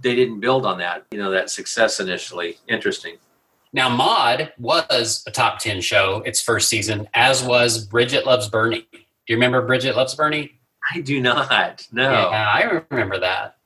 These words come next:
Speaker 2: Yeah, that was on
Speaker 1: Maude was a
Speaker 2: C B S.
Speaker 1: spin-off. So Maude, Maude would have had some of the All in the Family crowd because
Speaker 2: Right.
Speaker 1: she was originated on that show. She, you always forget about that. Maude was, what was she, uh,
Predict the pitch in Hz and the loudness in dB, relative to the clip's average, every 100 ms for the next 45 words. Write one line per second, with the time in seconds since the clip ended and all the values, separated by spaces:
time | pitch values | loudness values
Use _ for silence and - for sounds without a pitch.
0 | - 107 117 135 135 123 - 113 113 101 | -14 -8 -6 -2 2 4 4 2 0 0
1 | 101 - - - 92 - - _ - 113 | 0 0 -2 0 2 0 -6 _ -8 -4
2 | 117 135 123 147 143 151 117 120 110 98 | 2 4 4 4 4 4 2 0 0 -4
3 | 110 _ _ _ _ - 120 113 - 123 | -12 _ _ _ _ 0 2 2 0 -2
4 | 117 110 107 104 104 95 - 120 135 98 | 0 2 4 4 2 -2 -2 0 0 -4
5 | 90 90 90 - - - 107 - - 123 | -2 -2 0 -4 -2 0 2 0 -8 -10
6 | 107 104 107 104 101 101 98 92 90 98 | -8 -6 -4 -4 0 2 2 2 0 0
7 | 104 - 113 98 - 110 117 107 110 123 | -2 -2 0 0 -2 -6 -4 -4 -2 2
8 | 165 175 - 131 165 135 104 101 - 107 | 2 2 -2 0 2 4 4 2 2 0
9 | 110 117 131 147 131 117 110 107 - - | 0 2 4 4 2 0 -2 -6 -12 -18
10 | - - - 139 156 151 - 143 131 123 | -20 -20 -4 0 2 0 0 0 0 2
11 | 113 104 98 | 4 2 0